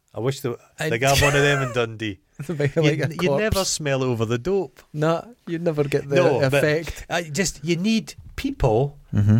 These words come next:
Speaker 1: living, affordable housing, but they've made rent in a dirty word that's in this country, and it pisses me off
Speaker 2: Yes.
Speaker 1: endlessly. Pisses me off endlessly.
Speaker 2: Now it worries me though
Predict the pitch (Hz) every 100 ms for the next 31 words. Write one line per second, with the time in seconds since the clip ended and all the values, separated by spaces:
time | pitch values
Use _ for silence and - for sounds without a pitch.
0 | 120 139 170 135 104 110 135 - - 170
1 | 175 180 160 127 117 101 98 98 - -
2 | - - 160 156 143 160 202 208 - _
3 | - 113 113 135 139 113 107 98 117 -
4 | 110 170 131 117 101 127 117 104 - 104
5 | 101 110 - - - 165 139 123 110 113
6 | 113 104 110 98 110 92 - 214 180 160
7 | 147 123 113 110 98 87 - 87 165 170
8 | 117 147 170 135 104 95 107